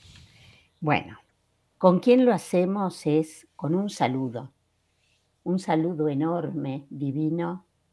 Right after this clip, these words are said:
a mi Maya, que hoy, veintinueve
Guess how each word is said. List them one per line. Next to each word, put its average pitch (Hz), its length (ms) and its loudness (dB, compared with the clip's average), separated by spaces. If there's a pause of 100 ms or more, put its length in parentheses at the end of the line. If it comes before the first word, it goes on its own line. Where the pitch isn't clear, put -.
(500)
a 143 100 -6
mi 143 160 0
Maya, 143 500 0 (920)
que 139 160 -4
hoy, 160 320 4
veintinueve 143 1040 0